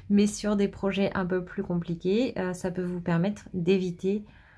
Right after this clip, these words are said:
euh, clairement des, des problèmes, euh, pour la suite. Maintenant, on va passer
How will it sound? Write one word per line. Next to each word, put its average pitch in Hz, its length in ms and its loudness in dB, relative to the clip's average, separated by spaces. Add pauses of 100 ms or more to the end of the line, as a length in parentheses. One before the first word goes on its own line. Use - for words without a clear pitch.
(580)
euh, 165 340 -4
clairement 190 560 -2
des, 160 580 -4 (220)
des 165 160 2
problèmes, 170 600 2 (1080)
euh, 160 140 -6
pour 180 180 -6
la 180 100 0
suite. - 400 -14 (1600)
Maintenant, 202 500 2
on 202 100 0
va 180 140 2
passer 202 640 -2